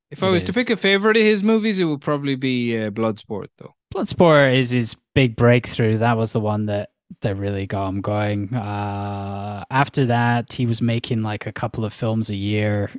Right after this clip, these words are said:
Speaker 2: Like, in between Bloodsport and Double Impact, he made things like Cyborg, Kickboxer,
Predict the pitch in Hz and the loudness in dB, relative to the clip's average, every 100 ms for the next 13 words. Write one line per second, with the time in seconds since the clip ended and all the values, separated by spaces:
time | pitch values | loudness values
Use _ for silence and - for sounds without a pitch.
0 | _ - 98 98 - 139 131 123 - 135 | _ -12 -10 -10 -8 -2 0 0 2 6
1 | 127 120 117 110 - 120 113 104 104 104 | 6 6 0 -2 -2 0 0 -2 -6 -6
2 | 101 107 110 107 104 101 123 107 107 101 | -6 -4 -4 -2 -4 -6 -8 -6 -6 -6
3 | 110 104 101 98 95 - - 107 104 107 | -8 -6 -8 -8 -8 -6 -4 -4 -4 -4
4 | 101 101 101 - - 107 - 101 98 - | -4 -4 -8 -12 -10 -10 -8 -12 -10 -10
5 | 101 95 98 | -8 -8 -10